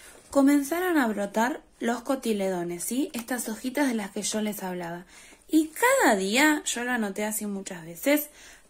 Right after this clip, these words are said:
porque cada día comenzaron a salir un poco más. En el día doce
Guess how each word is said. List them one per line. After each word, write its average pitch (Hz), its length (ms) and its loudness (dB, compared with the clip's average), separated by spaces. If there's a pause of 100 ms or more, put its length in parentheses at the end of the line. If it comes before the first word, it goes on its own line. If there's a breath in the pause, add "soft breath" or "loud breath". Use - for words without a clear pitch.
porque 320 400 -4
cada 392 340 0
día 294 460 -2
comenzaron 233 580 -2
a 226 80 -4
salir 220 360 -4
un 233 200 -2
poco 214 240 -6
más. 165 300 -12 (540 soft breath)
En 190 180 -2
el 180 180 -4
día 180 260 0
doce 220 640 2